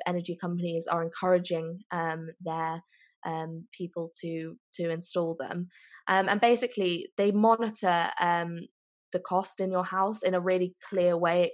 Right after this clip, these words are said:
kind of explicitly shows you how much money you've spent each day. Um, and it's quite useful for if you need to monitor when the cost goes up.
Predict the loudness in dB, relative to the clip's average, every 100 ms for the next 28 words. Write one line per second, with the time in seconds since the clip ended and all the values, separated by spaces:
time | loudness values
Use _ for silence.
0 | -4 -6 -4 -8 -8 -6 -6 -6 -10 -4
1 | -2 -2 -6 0 0 0 -4 -8 -6 -4
2 | -6 -10 -16 -20 _ -10 -8 -2 -2 -2
3 | -6 -12 -8 -6 -6 -6 -10 -18 _ _
4 | _ 4 4 4 0 0 -2 0 0 0
5 | -6 -6 -6 -4 -6 -4 -4 -4 -4 -6
6 | -4 -4 -4 -4 0 0 -2 -4 -2 -2
7 | -4 -4 -6 -4 -4 -4 -2 -4 -4